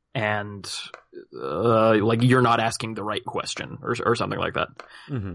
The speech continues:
Speaker 1: Um, and then I'm gonna take a, uh, one of my, one of my tall stock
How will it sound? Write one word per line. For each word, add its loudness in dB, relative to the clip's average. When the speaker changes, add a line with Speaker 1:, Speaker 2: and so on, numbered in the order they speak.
Speaker 1:
Um, 0
and 4
then 4
I'm 2
gonna 0
take -4
a, 2
uh, 0
one 6
of 4
my, 2
one 0
of -2
my -4
tall -2
stock 0